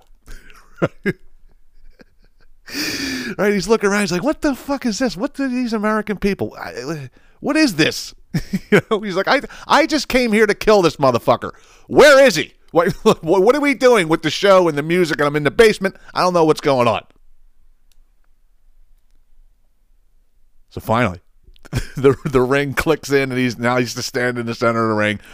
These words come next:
watching all these dancing girls and shit. And then James Brown comes out and starts playing that song, Living in America, to which I, <laughs> Apollo Creed descends from the sky on this platform with,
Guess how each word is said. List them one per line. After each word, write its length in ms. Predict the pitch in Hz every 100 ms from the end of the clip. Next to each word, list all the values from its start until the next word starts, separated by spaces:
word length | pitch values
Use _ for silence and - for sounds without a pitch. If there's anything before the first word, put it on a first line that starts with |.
| -
watching 340 | 120 127 127
all 120 | 123
these 160 | 123 123
dancing 380 | 104 120 113 117
girls 260 | 110 110
and 100 | 110
shit. 320 | 107 107 104 - -
And 120 | - 120
then 120 | 120
James 340 | 104 135 135
Brown 320 | 110 123 123
comes 320 | 123 160 127 113
out 140 | 113
and 60 | 107
starts 260 | 120 113
playing 280 | - 117 98
that 220 | 98 92
song, 260 | - 101 85 - - _ -
Living 280 | 107 110 101
in 80 |
America, 420 | 98 98 95 95 - _ _ _ _
to 160 | - 135
which 400 | 127 120 - - _ -
I, 180 | 131 120
<laughs> 80 | -
Apollo 580 | 170 - - 143 135 120
Creed 500 | - 170 165 131 113 - - - - -
descends 540 | 165 143 - 165 165
from 160 | - 143
the 60 |
sky 560 | 135 - 175 156 151 139 _ _ _ - 143 156 143
on 200 | 156 160
this 160 | 160 160
platform 680 | - 165 170 - 160 151
with, 260 | 143 147 -